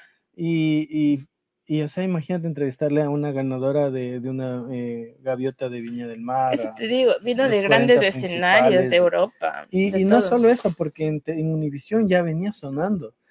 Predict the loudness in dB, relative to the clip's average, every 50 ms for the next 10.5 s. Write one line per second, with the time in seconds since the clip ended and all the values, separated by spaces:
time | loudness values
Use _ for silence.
0 | _ -8 -6 -6 -4 -2 -2 -2 -2 0 0 -2 -2 -2 -2 -2 -2 0 0 0
1 | -2 -2 0 0 0 0 0 -2 -2 -2 -2 -2 -2 -2 -2 -2 -4 -4 -4 -6
2 | -6 -4 -4 -6 -4 -4 -4 -6 -2 0 2 2 2 2 0 0 -2 _ _ _
3 | _ _ _ _ 4 6 8 8 8 10 10 10 10 10 8 4 4 6 4 4
4 | 4 4 2 4 4 4 4 2 0 -2 0 -2 -2 0 -2 -2 0 0 0 2
5 | 2 2 0 0 -4 -6 -2 0 0 2 2 0 -2 -6 -8 -10 -12 _ _ _
6 | _ _ _ _ _ _ _ _ 0 2 4 4 4 4 2 2 0 0 0 0
7 | 0 -2 -2 -2 -2 -2 -2 -2 -2 -2 -4 -4 -4 -6 -6 -8 -10 -12 -12 -10
8 | -8 -8 -6 -6 -8 -8 -10 -10 -10 -10 -10 -12 -14 -14 _ -4 -4 -2 -2 -4
9 | -4 -6 -6 -6 -6 -6 -6 -4 -4 -4 -4 -4 -4 -6 -6 -6 -8 -8 -6 -6
10 | -6 -8 -8 -8 -6 -6 -6 -6 -8 _